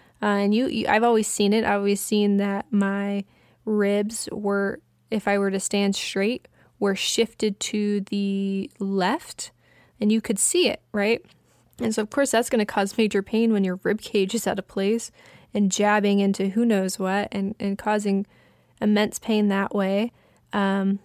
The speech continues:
my shoulders were out of alignment, had to work that back in 'cause I've dislocated my, well, both, both shoulders quite a few times. Um, she then went down to my pelvis,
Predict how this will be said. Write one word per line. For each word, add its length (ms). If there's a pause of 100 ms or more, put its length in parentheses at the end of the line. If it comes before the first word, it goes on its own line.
my 220
shoulders 1000
were 200
out 160
of 140
alignment, 580
had 120
to 80
work 240
that 240
back 280
in 200
'cause 180
I've 140
dislocated 760 (500)
my, 680 (460)
well, 180
both, 640 (180)
both 260
shoulders 440
quite 200
a 80
few 180
times. 580 (640)
Um, 260
she 200
then 260
went 260
down 480
to 760
my 500
pelvis, 680